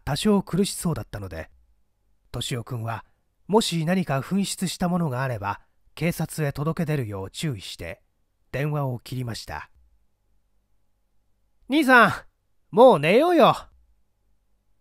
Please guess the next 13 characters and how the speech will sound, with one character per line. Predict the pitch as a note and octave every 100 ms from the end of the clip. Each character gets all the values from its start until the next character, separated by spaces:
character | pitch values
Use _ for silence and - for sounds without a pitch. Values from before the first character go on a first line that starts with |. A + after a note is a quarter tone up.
| _ _ _
突 | D#3 - F#3+
然、 | F3 E3+ D3 - _ _ _ _
敏 | B2 - D#3+
夫 | C#3+
君 | C3+ C3
が | A#2 A2 -
こ | - D#3+
う | F#3+
叫 | - D3 D3+
び | C#3
ま | A#2+
し | -
た。 | - -